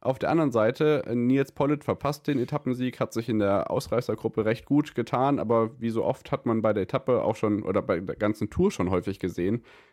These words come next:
dass diejenigen, die Ausreißversuche gestartet haben, recht kurz vor dem Ziel wieder eingefla-, äh, eingefangen worden sind. Ähm, und, ähm, ja, Vingegaard, der Mann im gelben Trikot, hat zwei seiner Teamkollegen verloren durch Stürze und Corona-Ausfälle.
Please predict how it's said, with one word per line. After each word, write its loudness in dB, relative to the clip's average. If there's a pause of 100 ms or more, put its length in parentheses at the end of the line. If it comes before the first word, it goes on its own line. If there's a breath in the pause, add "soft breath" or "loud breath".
dass -2
diejenigen, 0
die -2
Ausreißversuche -2
gestartet -4
haben, -2
recht -4 (280)
kurz 2
vor 2
dem 2
Ziel 2
wieder 2
eingefla-, -2
äh, 2
eingefangen -2
worden 2
sind. -4 (460 soft breath)
Ähm, 2
und, 2
ähm, -2
ja, 0
Vingegaard, 0
der 2
Mann 2
im 0
gelben 2
Trikot, -2
hat -2
zwei 0
seiner 0
Teamkollegen 0
verloren 2
durch 0
Stürze -2
und 2
Corona-Ausfälle. 2